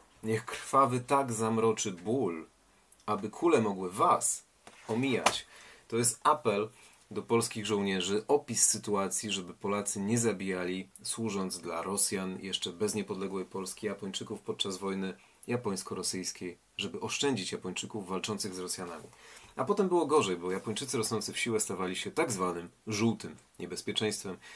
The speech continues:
i ich oczy nagle patrzyły w głąb czaszki, stawali się dziwni, wynaturzeni. Ale to te same oczy, które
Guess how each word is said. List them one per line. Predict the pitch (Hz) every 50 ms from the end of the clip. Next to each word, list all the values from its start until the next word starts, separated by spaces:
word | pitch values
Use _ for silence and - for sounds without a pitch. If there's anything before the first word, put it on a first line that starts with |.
| - - - -
i | 120 - - - 120
ich | 113 - - -
oczy | 110 - - - - - 180 190
nagle | 196 196 - - - - - 95 92 -
patrzyły | - - 98 - - - - - - - 107 101 101 101
w | 101 107
głąb | 107 110 113 110 104 98 -
czaszki, | - 113 104 107 - - - - 120 113
stawali | - - - 101 98 101 101 101 98
się | - - 101
dziwni, | 95 98 101 98 95 95 95 90 - - - - - - - - -
wynaturzeni. | 107 98 98 101 101 98 - 104 92 87 95 92 90 87 87 - - - - - - - - - - - - - _ _ _ _ _ _ _ _ _ -
Ale | 117 117 -
to | - 139
te | 123 147 147
same | - - 160 135 113 104 95
oczy, | 98 95 - 113 107
które | - - 107 104 101 101 101 98